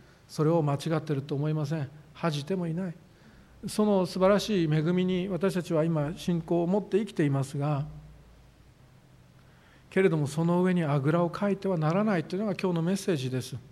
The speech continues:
なお、私たちが自分自身を見つめて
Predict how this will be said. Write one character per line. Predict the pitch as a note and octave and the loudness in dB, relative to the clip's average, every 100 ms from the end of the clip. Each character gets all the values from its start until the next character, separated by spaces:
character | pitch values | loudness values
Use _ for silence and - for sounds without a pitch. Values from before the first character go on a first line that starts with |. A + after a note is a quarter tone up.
| - - - - - - - - - - - - - | -20 -20 -20 -20 -20 -20 -20 -20 -20 -20 -20 -20 -4
な | D3+ E3+ | 2 4
お、 | D#3+ C#3+ C#3 - - - - - - | 4 2 0 -6 -20 -20 -20 -20 -4
私 | D3+ F3 E3+ | 0 2 4
た | E3+ | 2
ち | - | 2
が | D3+ | 0
自 | C3+ | 0
分 | D#3+ D#3+ | 0 0
自 | E3 F#3 | 0 0
身 | |
を | D#3 | 0
見 | D3 D3 | 0 -2
つ | F#3 | -2
め | F3 | -2
て | E3+ F3+ D#3 | 0 0 0